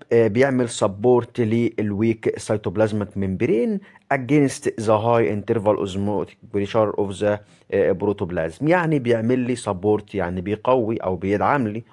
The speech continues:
الضعف الخاص بالcytoplasmic membrane لما بيكون ويك ضعيف. طبعًا against ضد إيه بقى؟ ضد الهاي اوزموتيك بريشر، ضد الضغط العالي اللي بيجي من الاوزموتيك، يعني الضغط الاوزموزي، تمام، للبروتوبلازم،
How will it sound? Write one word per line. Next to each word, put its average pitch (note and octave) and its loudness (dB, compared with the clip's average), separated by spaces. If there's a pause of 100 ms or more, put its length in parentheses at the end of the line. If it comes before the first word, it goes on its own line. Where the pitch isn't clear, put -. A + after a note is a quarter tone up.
(100)
الضعف A#2 0
الخاص A#2 -8
بالcytoplasmic G2 -6
membrane F2 -6
لما G2 -2
بيكون F#2 -6
ويك G#2 -4
ضعيف. G2+ 0 (400)
طبعًا C3 2
against A2 -2
ضد G2 -4
إيه G#2 0
بقى؟ G2 2 (200)
ضد G#2 0
الهاي G#2+ 2
اوزموتيك G2 -4
بريشر، G#2 -2 (340)
ضد G#2 0
الضغط G#2 2
العالي G#2+ 2
اللي G2 -2
بيجي G2 -4
من G2+ -2
الاوزموتيك، G2 -8
يعني G2 -2 (240)
الضغط F2+ -2
الاوزموزي، G2 0 (380)
تمام، G#2 0 (880)
للبروتوبلازم، G2 -2